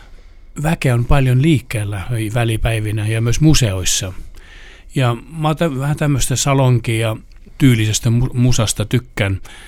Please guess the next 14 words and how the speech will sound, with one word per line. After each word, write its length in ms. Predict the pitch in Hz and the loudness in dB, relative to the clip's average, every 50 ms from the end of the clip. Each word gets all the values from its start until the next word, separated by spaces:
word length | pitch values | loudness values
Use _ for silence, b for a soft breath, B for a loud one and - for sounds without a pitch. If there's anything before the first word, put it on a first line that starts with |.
| B B B B - - | B B B B -14 -12
että 220 | - - - 127 | -12 -8 -4 -2
musiikki 460 | 117 117 131 131 - 127 120 - - 113 | 0 2 2 2 2 0 -2 -4 -6 -6
tulisi 360 | - 113 107 107 110 147 139 | -4 -2 -2 -2 -2 -2 -2
ihmisen 400 | 127 101 107 110 - 117 104 107 | -2 -2 -2 -4 -4 -4 -2 0
lähellä, 460 | 123 123 117 110 95 92 90 90 87 - - - - | 2 2 2 2 0 -2 -4 -8 -10 -12 -12 -14 -14
että 360 | 104 - - - 110 98 98 - B B B B B | -16 -14 -12 -12 -10 -10 -10 -12 B B B B B
yleisö 380 | 131 127 120 107 101 - 117 104 | 0 2 2 2 0 0 -2 -4
katsoisi, 440 | - 117 110 - - - 104 95 104 | -4 -4 -4 -4 -6 -6 -6 -6 -4
no 300 | 104 107 110 113 120 120 | -4 -2 0 2 2 2
ne 120 | 117 117 113 | 2 0 -2
taiteilijat 520 | - - 117 120 117 107 107 104 101 104 | 0 0 2 2 2 2 0 -2 -2 -2
ovat 200 | 120 104 104 101 | -2 -2 -2 -2
siellä 260 | - - 107 107 104 | -2 -2 -2 -2 -2
kaukana 560 | - 104 110 113 - - 113 101 98 98 98 | 0 2 2 2 2 2 0 -2 -2 -4 -6